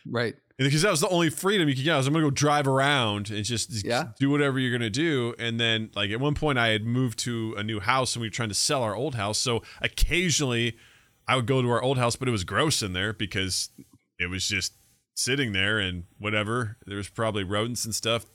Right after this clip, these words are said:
Speaker 2: Lights didn't really work much in there.
Speaker 1: Wasn't being cleaned, yeah.
Speaker 2: No, it was disgusting. Um, and not only that, it would be like,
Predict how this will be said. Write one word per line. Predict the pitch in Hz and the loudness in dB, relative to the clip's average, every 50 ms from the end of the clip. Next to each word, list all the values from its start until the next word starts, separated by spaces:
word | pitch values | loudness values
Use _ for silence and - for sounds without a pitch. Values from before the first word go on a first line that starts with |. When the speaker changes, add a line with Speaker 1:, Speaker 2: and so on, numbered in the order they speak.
| - - 120 | -20 -18 -8
Speaker 2:
Lights | 107 107 110 113 123 98 - | -2 0 0 0 0 -2 -4
didn't | - 127 120 110 | -4 -4 -4 -4
really | 123 127 123 120 117 | -4 -4 -2 -2 -2
work | 113 123 131 127 - - - | -2 -4 -4 -6 -8 -10 -8
much | 120 120 120 110 - - | -4 -4 -4 -2 -4 -6
in | 107 120 120 | -6 -4 -2
there. | 120 127 | 0 0
Speaker 1:
Wasn't | 131 123 131 120 | 0 0 0 -2
being | 117 131 131 131 | -2 -2 -2 -4
cleaned, | - - - 120 120 123 123 120 117 | -4 -6 -6 -4 -2 -2 -2 -2 0
yeah. | 110 107 110 101 85 - - | 0 0 0 0 0 0 0
Speaker 2:
No, | 226 196 131 113 104 | 2 2 2 2 2
it | 107 | 0
was | 110 107 - | 0 -2 -2
disgusting. | 127 - - - 214 196 - - 120 90 69 - 104 - - | -2 -2 0 2 0 0 0 -2 -4 -4 -4 -6 -8 -6 -4
Um, | 113 113 110 113 113 110 110 110 110 107 101 - _ _ | -2 0 2 2 2 0 0 -2 -4 -6 -8 -10 _ _
and | - 120 120 123 120 117 | -4 -2 -2 -2 -2 -2
not | 139 139 143 | 0 2 2
only | 147 139 | 2 4
that, | 131 147 147 | 2 2 2
it | 135 131 | 2 2
would | 135 127 | 2 2
be | 113 135 | 2 2
like, | 127 127 120 117 92 - | 2 4 2 2 0 -4